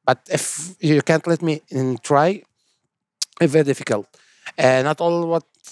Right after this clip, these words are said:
uh, not the pe-, all people that they have certificates, is, if they have the knowledge, no? And I, they have a lot of people that we had it, but now we don't.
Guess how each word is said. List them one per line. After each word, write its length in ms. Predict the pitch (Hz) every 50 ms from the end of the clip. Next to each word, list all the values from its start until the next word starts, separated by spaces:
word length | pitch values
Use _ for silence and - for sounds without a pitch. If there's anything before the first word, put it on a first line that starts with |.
| - - 160
uh, 60 | 139
not 280 | 135 135 139 147 139
the 80 | 139 156
pe-, 140 | 139 156 170 175 -
all 200 | - 139 143 143
people 320 | 131 - 151 143 - 147 143
that 120 | 139 -
they 100 | - 139
have 180 | 123 139 131 -
certificates, 540 | - 139 123 135 120 113 - 139 127 -
is, 440 | 127 117 - - - - - - - _ _ _ _ _ _ _ _ _ _ _ _ _ _ _ _ _ - - - - _ - -
if 160 | - 123 117
they 120 | 123 120
have 280 | 117 131 131 131 131 120
the 180 | 135 123 123 120 - -
knowledge, 520 | - 139 147 143 127 107 101 95 - - - _ _ -
no? 200 | 131 156 269 - _ _ _ _ _ -
And 420 | - 131 127 131 131 127 127 117
I, 340 | 131 139 135 135 135 135 135
they 240 | 131 123 127 131 123
have 180 | 131 143 143 131
a 40 |
lot 180 | 143 143 147 -
of 100 | 143 -
people 280 | - 156 135 147 135 127 - - -
that 240 | - 135 - _ _ -
we 240 | - 156 160 165 156
had 320 | 120 135 139 143 160 165
it, 320 | 190 247 - _ _ - _ _ _ _ _ _ _ -
but 180 | 123 - -
now 260 | 143 139 143 151 147
we 240 | 135 120 117 110 107
don't. 260 | 104 113 110 104 95